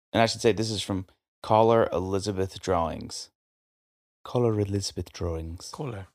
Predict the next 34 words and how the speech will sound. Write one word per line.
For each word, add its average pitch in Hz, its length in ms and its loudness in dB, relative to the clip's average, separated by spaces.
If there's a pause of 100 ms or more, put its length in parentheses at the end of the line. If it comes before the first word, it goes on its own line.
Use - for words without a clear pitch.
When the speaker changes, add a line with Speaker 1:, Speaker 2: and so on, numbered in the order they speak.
(120)
Speaker 1:
What - 120 2
do 147 100 4
you 156 40 8
want 220 120 6
me 214 60 8
Speaker 2:
Caller 165 80 6
Speaker 1:
to 135 40 6
call 131 80 4
her? 147 60 8
Speaker 2:
Elizabeth, 107 420 0
please. - 400 -8 (160)
Speaker 1:
Caller 135 320 4
Elizabeth 127 560 -2
Drawings. 95 640 -2
I - 60 -6
love 104 320 2
to 95 260 -2
do 90 300 -4
drawings. 135 400 -2 (400)
Was 131 160 8
it 120 80 10
a 95 40 6
harder 175 360 4
transition 107 680 2
going 98 280 2
from 92 260 -2
no 101 180 4
kids 82 440 0
to 92 120 -4
one 95 280 2
kid 85 340 0
or 85 160 0
one 92 380 -2
kid 87 440 -4